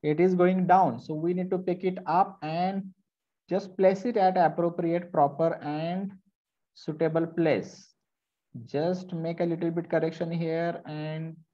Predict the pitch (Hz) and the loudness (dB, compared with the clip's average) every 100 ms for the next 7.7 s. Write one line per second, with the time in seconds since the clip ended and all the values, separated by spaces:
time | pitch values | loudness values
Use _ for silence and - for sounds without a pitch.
0 | _ _ _ _ 117 76 - 76 117 135 | _ _ _ _ -8 -8 -10 -16 -12 -12
1 | 160 160 151 151 - 151 139 135 120 113 | -10 -8 -8 -8 -8 -8 -6 -8 -8 -12
2 | - 101 95 85 - 131 110 - - - | -12 -12 -12 -12 -10 -10 -10 -12 -14 -18
3 | _ _ _ _ _ _ _ _ 139 156 | _ _ _ _ _ _ _ _ -6 -4
4 | 160 170 165 170 156 147 156 147 135 131 | -4 -4 -4 -2 -4 -4 -4 -2 -2 -4
5 | 123 151 180 - _ _ _ 135 135 135 | -6 -8 -10 -16 _ _ _ -10 -6 -4
6 | 139 170 - - _ _ _ _ _ - | -4 -6 -12 -20 _ _ _ _ _ -12
7 | 127 120 131 123 123 147 | -8 -4 -4 -4 -4 -4